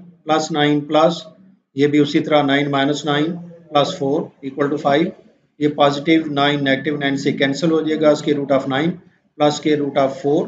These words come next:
यानी नाइन माइनस नाइन से कैंसिल हो जाएगा, प्लस फ़ाइव। उसी तरह नाइन का square root three, four का square root two,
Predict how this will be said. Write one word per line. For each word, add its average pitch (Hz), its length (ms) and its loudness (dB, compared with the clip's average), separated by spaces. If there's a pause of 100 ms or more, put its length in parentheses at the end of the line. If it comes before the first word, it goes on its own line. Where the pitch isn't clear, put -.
यानी 139 220 -2
नाइन 135 340 0
माइनस 135 320 -2
नाइन 139 140 0
से 139 180 -4
कैंसिल 165 380 0
हो 160 80 2
जाएगा, 156 300 -2 (100)
प्लस 147 220 -6
फ़ाइव। 165 240 2 (420)
उसी 151 200 -4
तरह 143 480 2 (200)
नाइन 151 240 2
का 156 140 4
square 151 280 0
root 139 280 -4
three, 147 240 2 (320)
four 156 220 -10
का 156 100 4
square 139 280 0
root 131 240 -6
two, 160 300 -6